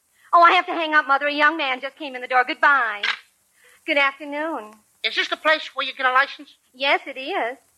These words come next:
Speaker 1: Where is the lucky little girl?
Speaker 2: Oh, she's out in the hall. She's sniffing around.
Speaker 1: <laughs> Well, a lot of them don't like the smell of the place. It's a pretty old building.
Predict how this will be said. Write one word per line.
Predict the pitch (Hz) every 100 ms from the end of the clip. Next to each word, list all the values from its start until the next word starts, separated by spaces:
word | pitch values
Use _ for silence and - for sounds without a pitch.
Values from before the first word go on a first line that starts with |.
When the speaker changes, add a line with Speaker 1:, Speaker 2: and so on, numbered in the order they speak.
| _ _ - -
Speaker 1:
Where | 370 349
is | 349 320
the | 339
lucky | 349 370
little | 359 392
girl? | 359 381 494 523 269 196 _ _ _ _ 254
Speaker 2:
Oh, | 330 311 -
she's | 330 285
out | 320
in | 294
the | 269
hall. | 311 330 254
She's | - 330
sniffing | - 320 294
around. | 277 294 247 139 _ _ - -
Speaker 1:
<laughs> | - - - - - - - 311 - 330 - - - - 605 - 359
Well, | 453 381 262
a | 247 254 - - 302
lot | 403 - 302
of | -
them | 247 _ -
don't | 370 440 403
like | 294 392 392
the | 233 -
smell | 302 370
of | 285
the | 208
place. | 214 180 196 -
It's | 233 262
a | 226
pretty | 349 320
old | 294 262 220 196
building. | 277 254 196 170